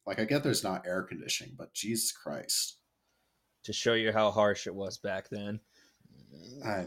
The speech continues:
Speaker 1: whatever.
Speaker 2: Mm.
Speaker 1: Anyways, he's in the middle of his speeches, like,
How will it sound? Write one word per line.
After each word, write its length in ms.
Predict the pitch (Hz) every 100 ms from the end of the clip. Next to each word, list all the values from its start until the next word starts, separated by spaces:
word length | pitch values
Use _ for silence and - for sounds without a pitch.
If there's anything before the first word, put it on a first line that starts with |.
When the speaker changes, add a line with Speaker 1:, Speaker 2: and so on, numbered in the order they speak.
| -
Speaker 1:
whatever. 640 | 120 113 107 104 - 95 113
Speaker 2:
Mm. 340 | 113 110 117 175
Speaker 1:
Anyways, 680 | 170 156 131 113 107 - -
he's 200 | 151 170
in 140 | 180
the 80 | 175
middle 280 | 160 175 160
of 80 |
his 160 | 135 123
speeches, 460 | - 127 127 113 113
like, 320 | 110 95